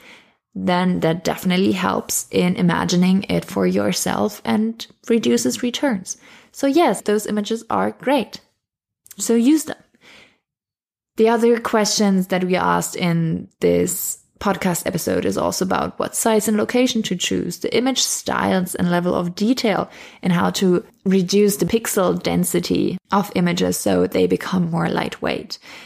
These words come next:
in adjusting size and resolution and compressing them, in lazy loading, in caching. So there's a lot of technical things around images as well. But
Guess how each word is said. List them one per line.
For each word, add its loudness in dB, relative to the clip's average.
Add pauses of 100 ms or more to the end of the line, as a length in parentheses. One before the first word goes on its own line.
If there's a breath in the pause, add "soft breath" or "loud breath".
(440 loud breath)
in 2
adjusting 0
size 0
and -2
resolution 0
and 0
compressing 0
them, -4
in 0
lazy 2
loading, 0
in -4
caching. -4 (320 loud breath)
So 0
there's 4
a 4
lot 4
of 2
technical -4
things -6
around 0
images -4
as -6
well. 0 (800 loud breath)
But 0